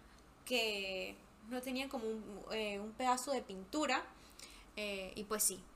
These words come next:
eso es como un dato como adicional, algo que, que muchos notaron este fin de semana y se recalcó bastante, eh, este fin de semana de que el carro de Williams no tenía pues una parte de pintura.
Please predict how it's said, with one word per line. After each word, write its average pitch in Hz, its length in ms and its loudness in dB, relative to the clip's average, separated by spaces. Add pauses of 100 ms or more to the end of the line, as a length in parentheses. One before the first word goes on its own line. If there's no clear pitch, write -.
eso 247 160 -4
es 240 100 -2
como 254 200 -2
un 202 180 -4
dato 208 260 -4
como 185 280 -10
adicional, 196 680 2
algo 254 200 6
que, 208 300 2 (140)
que 220 160 2
muchos 240 380 0
notaron 214 400 4
este 240 160 0
fin 240 160 2
de - 60 4
semana 214 420 4
y 240 100 4
se 214 160 2
recalcó 190 480 0
bastante, 214 640 2 (420)
eh, 190 180 -4
este 226 180 -4
fin 233 140 0
de 233 40 0
semana 208 460 2
de 196 260 0 (420)
que 226 200 4 (140)
el 214 160 2
carro 247 440 6
de 208 480 2
Williams 226 600 0
no 208 200 -2
tenía 214 560 0
pues 190 320 -4
una 202 240 -2
parte 202 640 0 (440)
de 214 120 0
pintura. 180 480 -6